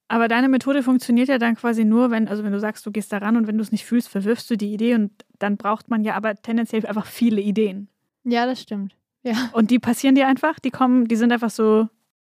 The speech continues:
Speaker 2: Schon, ja.
Speaker 1: Ja.
Speaker 2: Also wir haben, also ich schreibe vorwiegend mit meinem Produzenten und zwei guten Freunden und wir sind so richtig seit dem Album Treppenhaus eigentlich so, so richtig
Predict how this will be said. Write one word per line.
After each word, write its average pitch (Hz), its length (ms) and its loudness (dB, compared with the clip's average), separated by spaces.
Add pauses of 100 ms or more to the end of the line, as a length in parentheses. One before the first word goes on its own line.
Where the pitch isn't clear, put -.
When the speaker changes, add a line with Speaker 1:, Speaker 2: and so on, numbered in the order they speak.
(360)
Speaker 2:
Schon, 294 520 2
ja. 262 240 4
Speaker 1:
Ja. 254 60 0
Speaker 2:
Also 240 160 0
wir 247 120 0
haben, 254 240 0
also 226 480 0
ich - 220 -10
schreibe 247 360 -4 (100)
vorwiegend 254 520 0
mit 233 200 2
meinem 208 640 0
Produzenten 247 840 -2
und 226 440 0
zwei 214 760 -4 (380)
guten 226 240 -4
Freunden 247 800 0 (160)
und 220 220 0
wir 226 100 2
sind 233 180 4
so 240 280 2
richtig 269 600 -6 (140)
seit 233 420 -2
dem 262 180 0
Album 240 260 0
Treppenhaus 220 440 -4
eigentlich 202 360 -8
so, 214 160 -4
so 220 80 -4
richtig 247 920 -4